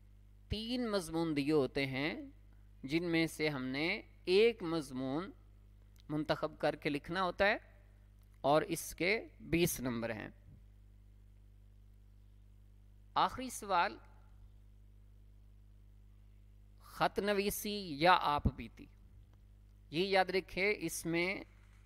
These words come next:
पेपर के अंदर किसी तरह का ऑप्शन नहीं होता, या ख़त आ सकता है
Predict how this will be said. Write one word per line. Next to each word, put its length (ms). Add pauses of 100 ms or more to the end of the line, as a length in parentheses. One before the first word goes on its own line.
पेपर 300
के 160
अंदर 480 (360)
किसी 300
तरह 260
का 180
ऑप्शन 440
नहीं 300
होता, 320 (880)
या 160
ख़त 260
आ 140
सकता 420
है 160